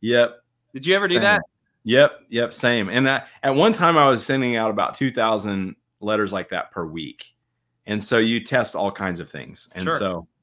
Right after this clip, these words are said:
Speaker 1: it was like, we did better with legal paper and red,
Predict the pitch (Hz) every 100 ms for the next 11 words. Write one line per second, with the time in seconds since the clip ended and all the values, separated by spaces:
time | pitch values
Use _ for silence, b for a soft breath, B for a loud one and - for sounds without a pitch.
0 | _ - 107 104 113 104 127 127 110 117
1 | 113 107 101 95 _ - 95 107 117 120
2 | 117 113 101 104 104 101 90 87 87 101
3 | 101 101